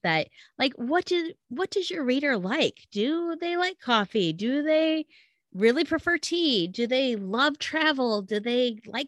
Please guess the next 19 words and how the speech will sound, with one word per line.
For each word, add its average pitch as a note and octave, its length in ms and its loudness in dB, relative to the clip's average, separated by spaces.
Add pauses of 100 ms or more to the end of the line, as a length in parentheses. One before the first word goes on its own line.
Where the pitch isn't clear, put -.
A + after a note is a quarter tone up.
going C#4+ 240 0
to B3+ 80 0
movies? B3 300 2 (540)
Do B3 180 2
they C4+ 180 2
love G3+ 560 2
reading A3 420 4
the A#3+ 80 4
book F#3+ 360 2
and A3+ 120 0
then G#3+ 80 -2
watching G3+ 300 -2
the A#3 60 0
film C#4 220 0
adaptation? F#3 720 0
Is F#3+ 320 0
that F3+ 300 2
a A#3 160 4
thing F#3 420 -2